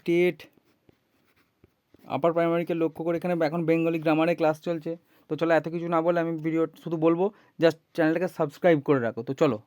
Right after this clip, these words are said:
আজকের প্রথম প্রশ্ন চলে যাই। দেখতেই পাচ্ছ, the mission means the unlimited battle। তো চলো তাহলে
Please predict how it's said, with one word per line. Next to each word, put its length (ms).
আজকের 320
প্রথম 200
প্রশ্ন 220
চলে 140
যাই। 100
দেখতেই 360
পাচ্ছ, 220
the 80
mission 280
means 240
the 60
unlimited 440
battle। 300
তো 80
চলো 380
তাহলে 180